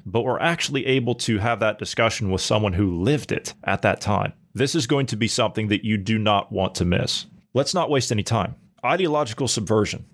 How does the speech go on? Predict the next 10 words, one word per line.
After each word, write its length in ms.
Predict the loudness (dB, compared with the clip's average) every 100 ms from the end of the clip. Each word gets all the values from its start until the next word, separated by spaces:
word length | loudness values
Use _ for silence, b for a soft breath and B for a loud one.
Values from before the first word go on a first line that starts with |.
| -10
Where 280 | -2 -2
can 180 | 0 0
we 120 | 0
even 280 | 0 0 0
start 360 | -2 0 0 2
with 160 | 0
this? 380 | 0 0 -2 -4 -8 -4
There's 280 | 0 0
so 340 | 0 -2 0 0
much 400 | 0 0 0